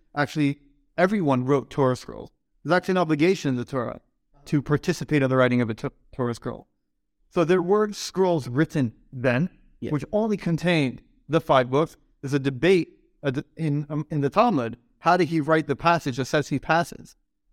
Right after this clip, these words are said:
Speaker 2: Mm-hmm.
Speaker 1: If he's the author, now, what we mean author, we mean God dictated he wrote.
Speaker 2: Yeah, he was, so he physically.
Speaker 1: But he's the physical,
Speaker 2: Phys-
Speaker 1: you know, the typewriter. Let's
Speaker 2: Yeah.
Speaker 1: put it that way. Oh, I don't know if I want to use the word author. I'll say typewriter.
Speaker 2: Sure.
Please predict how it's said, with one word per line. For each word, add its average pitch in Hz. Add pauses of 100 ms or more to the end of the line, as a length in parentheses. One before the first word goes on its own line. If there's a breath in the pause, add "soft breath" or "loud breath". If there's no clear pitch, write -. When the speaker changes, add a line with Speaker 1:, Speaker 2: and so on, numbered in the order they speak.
(100)
Speaker 2:
Mm-hmm. 139 (140)
Speaker 1:
If 139
he's 185
the 156
author, 156 (720)
now, 131 (280)
what 151
we 170
mean 165
author, 151
we 139
mean 135
God 131
dictated 117
he 123
wrote. 110
Speaker 2:
Yeah, 135
he -
was, 151
so 147
he 143
physically. - (260)
Speaker 1:
But 147
he's 208
the 180
physical, 180 (440)
Speaker 2:
Phys- 165
Speaker 1:
you 151
know, 151 (180)
the 156
typewriter. 151 (160)
Let's 143
Speaker 2:
Yeah. -
Speaker 1:
put 185
it 160
that 151
way. -
Oh, 185
I 220
don't 254
know 262
if 247
I 233
want 220
to 196
use 196
the 165
word 139
author. 120 (260)
I'll 151
say 165
typewriter. 120
Speaker 2:
Sure. -